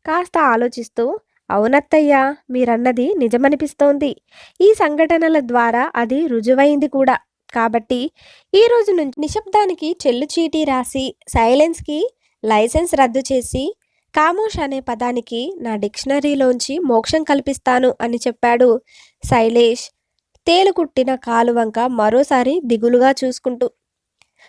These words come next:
"పోన్లేండి అల్లుడు గారు, ఇప్పటికైనా మీలో ఈ మంచి మార్పు వచ్చింది.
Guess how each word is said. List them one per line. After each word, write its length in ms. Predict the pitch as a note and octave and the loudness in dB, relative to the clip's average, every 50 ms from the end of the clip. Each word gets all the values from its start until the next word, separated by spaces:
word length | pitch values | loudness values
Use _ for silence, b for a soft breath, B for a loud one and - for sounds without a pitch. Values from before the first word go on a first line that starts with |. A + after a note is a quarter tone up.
| b b _ - | b b _ 2
"పోన్లేండి 560 | B3 B3+ C4+ D4+ E4+ F4+ F#4 F4+ E4+ E4+ E4 | 4 4 4 4 2 2 2 2 2 2 2
అల్లుడు 280 | D4+ C4+ C4+ C4+ B3+ C4 | 2 2 2 0 0 2
గారు, 460 | A#3+ B3+ B3 A#3+ B3 B3 B3 C4 C4+ _ _ - | 2 2 2 2 2 0 0 -4 -6 _ _ -12
ఇప్పటికైనా 600 | A#3 G#3+ - - C4+ D#4 - D#4 D4 C#4+ C#4+ D4 | -12 -6 -4 -4 -2 -2 0 0 2 2 2 0
మీలో 380 | C#4+ C4 B3 A#3+ A#3+ B3 D4+ F4 - _ A#3 | 0 0 0 0 0 0 0 -2 -4 _ -6
ఈ 100 | B3+ B3+ | -6 -4
మంచి 380 | A#3+ A3 G#3 G#3 A3 - D#4 | -2 -4 -4 -4 -4 -4 -2
మార్పు 320 | D4 D4+ C#4+ C#4+ - - C#4 | 0 2 2 2 0 0 0
వచ్చింది. 540 | B3+ B3+ B3+ - - C#4 C4+ B3 B3 - | 0 0 0 -2 -4 -6 -6 -6 -6 -8